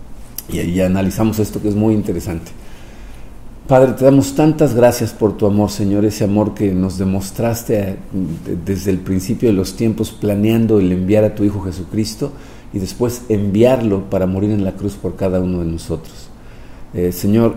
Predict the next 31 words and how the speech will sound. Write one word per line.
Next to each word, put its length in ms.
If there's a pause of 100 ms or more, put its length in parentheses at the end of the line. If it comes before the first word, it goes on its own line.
eh, 180 (720)
sé 240
que, 540
eh, 140
estas 340
cosas 340
que 140
vamos 240
a 20
estudiar 400
son 160
cosas 380
que 100
deberíamos 800
de 80
saber, 500 (640)
que 120
deberíamos 680
de, 220
de 160
utilizar 640
constantemente 840 (120)
todos 400
los 160
que 320
hemos 280
puesto 360
nuestra 320
fe 160
en 140
ti, 260